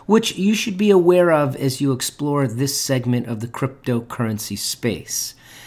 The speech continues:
And finally, just like a typical I C O,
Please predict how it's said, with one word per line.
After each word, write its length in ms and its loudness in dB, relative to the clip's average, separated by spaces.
And 140 -10
finally, 540 4
just 500 0
like 400 2
a 60 -4
typical 520 -4
I 140 0
C 340 -2
O, 360 -2